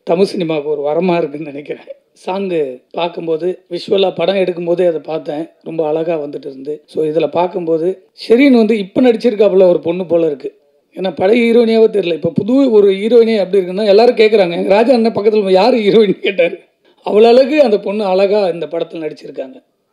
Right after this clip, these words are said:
இந்த இருபத்தி ஏழுக்கு எவ்வளவு பெரிய படங்கள் போட்டி போடுறதுன்னு உங்களுக்கு எல்லாருக்கும் தெரியும். ஏன்னா டெய்லியும் ரெண்டு பிரஸ் சந்திச்சுட்டே இருக்கீங்க. ஒரு தயாரிப்பாளருக்கான அங்கீகாரம் எங்க கிடைக்கும்னு சொன்னோம்னா அந்த வெற்றி படத்தில் தான். இந்த எல்லா படமும் last week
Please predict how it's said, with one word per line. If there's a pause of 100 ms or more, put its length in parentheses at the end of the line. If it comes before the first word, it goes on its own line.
(200)
இந்த
இருபத்தி
ஏழுக்கு
எவ்வளவு
பெரிய
படங்கள்
போட்டி
போடுறதுன்னு
உங்களுக்கு
எல்லாருக்கும்
தெரியும். (360)
ஏன்னா
டெய்லியும்
ரெண்டு
பிரஸ்
சந்திச்சுட்டே
இருக்கீங்க. (340)
ஒரு
தயாரிப்பாளருக்கான
அங்கீகாரம்
எங்க
கிடைக்கும்னு
சொன்னோம்னா
அந்த
வெற்றி
படத்தில்
தான்.
இந்த
எல்லா
படமும்
last
week